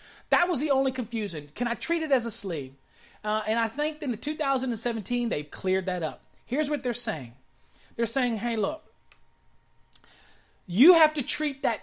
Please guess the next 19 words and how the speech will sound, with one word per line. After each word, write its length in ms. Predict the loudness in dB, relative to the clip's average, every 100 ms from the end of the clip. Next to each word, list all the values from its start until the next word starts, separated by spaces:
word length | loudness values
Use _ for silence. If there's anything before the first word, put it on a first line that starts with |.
| -2
eighteen 600 | -2 -2 -4 -2 -2 -2
to 140 | -2 -4
ten 340 | -2 0 0
foot 420 | -2 0 0 0
sleeve, 800 | -4 -2 0 0 0 2 0 -2
if 180 | -4 -8
you 120 | -6
will, 340 | -2 -2 -2 -8 -20 -20 _
as 300 | -4 0 4
a 100 | 2
complete 680 | 2 -2 -2 -4 -4 -4 -2
raceway. 580 | 0 0 0 -4 -8 -10 -20 -20 -20 -8
And 360 | -2 2 2 2
the 80 |
raceway 600 | 0 4 4 2 0 -2
fill 380 | -2 -4 4 4
requirements 640 | 4 0 0 0 2 0 -2
do 320 | -2 0 2
apply. 640 | 0 -2 2 2 2 -2